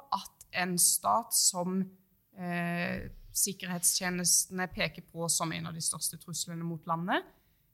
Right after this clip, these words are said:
akseptere at de har en mulighet til å være inne i vår kritiske infrastruktur? Svaret sier seg jo selv, men et, uten at jeg har vært inne i de politiske gangene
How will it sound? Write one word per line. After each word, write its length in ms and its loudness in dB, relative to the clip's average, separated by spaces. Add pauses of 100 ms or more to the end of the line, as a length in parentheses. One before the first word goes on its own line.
(360)
akseptere 880 -2 (100)
at 380 -2
de 400 -2 (680)
har 120 2
en 140 4
mulighet 480 0
til 100 -6
å 60 2
være 180 4 (160)
inne 360 2
i 120 -4
vår 220 -4
kritiske 340 -6
infrastruktur? 640 -8 (640)
Svaret 500 4
sier 240 2
seg 220 -2
jo 100 -2
selv, 320 2 (360)
men 120 0
et, 140 -2 (800)
uten 260 -2
at 160 0
jeg 80 6
har 140 0
vært 180 -12
inne 320 2
i 160 0
de 100 -2
politiske 880 0
gangene 440 4